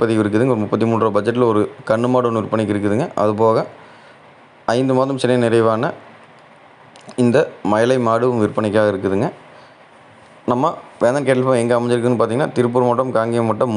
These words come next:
முத்தூர்ல ரங்கப்பையங்காடுங்கிற இடத்துல தான் வந்து நம்ம பண்ணை அமைஞ்சிருக்குதுங்க. Google மேப்ல வேந்தன் கேட்டில் ஃபார்ம் டைப் பண்ணாலே உங்களுக்கு வந்து நம்ம பண்ணையோட லொகேஷன் வந்துருங்க. முதலாவது பார்க்கக்கூடிய விற்பனை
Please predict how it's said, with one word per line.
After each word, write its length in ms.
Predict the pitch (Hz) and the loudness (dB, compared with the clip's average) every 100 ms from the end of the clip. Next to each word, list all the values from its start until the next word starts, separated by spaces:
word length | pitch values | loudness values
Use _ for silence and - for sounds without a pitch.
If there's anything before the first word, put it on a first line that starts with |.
| 104 | -2
முத்தூர்ல 440 | 98 131 117 135 107 | 0 0 2 2 0
ரங்கப்பையங்காடுங்கிற 680 | 107 107 110 107 107 101 104 - - - - - - - | -2 -2 0 0 0 0 -2 -4 -20 -20 -20 -20 -8 -2
இடத்துல 260 | 104 101 104 | 0 2 2
தான் 80 | 117 | 0
வந்து 140 | 110 113 | 0 -2
நம்ம 100 | 101 101 | 0 -2
பண்ணை 180 | 104 104 | 0 0
அமைஞ்சிருக்குதுங்க. 520 | 104 101 95 98 147 - 107 | 0 -2 -2 -2 -2 -2 0
Google 260 | 135 143 120 | 2 2 2
மேப்ல 260 | 113 101 143 - - - - - - 110 | 0 0 -2 -4 -20 -20 -20 -20 -4 -2
வேந்தன் 260 | 120 131 | 0 0
கேட்டில் 220 | 117 110 107 | 0 -2 -2
ஃபார்ம் 200 | 117 110 | -2 0
டைப் 160 | 107 104 | -2 0
பண்ணாலே 260 | 107 107 110 | 0 0 0
உங்களுக்கு 240 | 101 98 | -2 -2
வந்து 160 | 98 131 - - - 107 | -2 -2 -6 -16 -4 -2
நம்ம 200 | 107 127 110 | -2 -2 -2
பண்ணையோட 280 | 107 107 101 | 0 0 0
லொகேஷன் 360 | 98 101 104 101 | 0 -2 0 0
வந்துருங்க. 380 | 98 95 95 135 - - - - - - - | 0 -2 -2 -6 -8 -20 -20 -20 -20 -20 -4
முதலாவது 300 | 113 131 139 | 0 2 2
பார்க்கக்கூடிய 340 | 131 123 123 117 | 2 0 2 -2
விற்பனை 220 | 117 123 | 0 -2